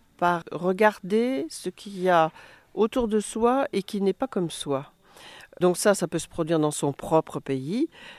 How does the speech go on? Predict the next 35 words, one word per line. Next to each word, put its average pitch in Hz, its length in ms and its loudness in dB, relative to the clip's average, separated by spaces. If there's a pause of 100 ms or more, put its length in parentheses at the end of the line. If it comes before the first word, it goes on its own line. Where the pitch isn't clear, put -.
(140)
et 170 240 2
ça - 220 0
veut 165 140 -2
dire 165 200 -2
aussi 233 400 -4
regarder 180 600 0
ce - 380 -6
qui - 180 -10
se - 160 -2
passe 214 500 0
ailleurs. 151 640 0 (540)
Et 143 960 -2
en 165 120 4
Afrique, - 760 0
le 156 180 -4
manque 165 400 2
d'eau, 208 320 2 (480)
euh, 151 260 -2
fait - 300 -6
qu'il 156 260 -12
y 156 120 -4
a 147 40 -2
des, 131 520 -8
des 151 140 -4
populations 202 920 4 (460)
qui 170 160 2
n'arrivent 170 420 4
vraiment 175 320 6
pas 170 200 4
à 160 60 4
vivre 190 360 -2
dans 160 160 -2
des 151 100 -6
conditions 165 460 -2
correctes. - 560 -8